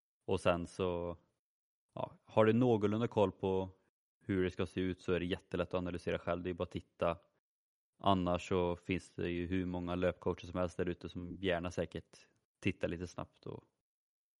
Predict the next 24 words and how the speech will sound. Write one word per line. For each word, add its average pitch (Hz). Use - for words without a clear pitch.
kan 85
analysera 87
hur 85
det 87
ser -
ut. -
Så 110
det 110
skulle 117
jag 107
vilja 95
säga 90
är 92
kanske 90
det, 87
både 90
det -
enklaste, 87
men 110
kanske 101
också 92
nästan -
bland 104
det 101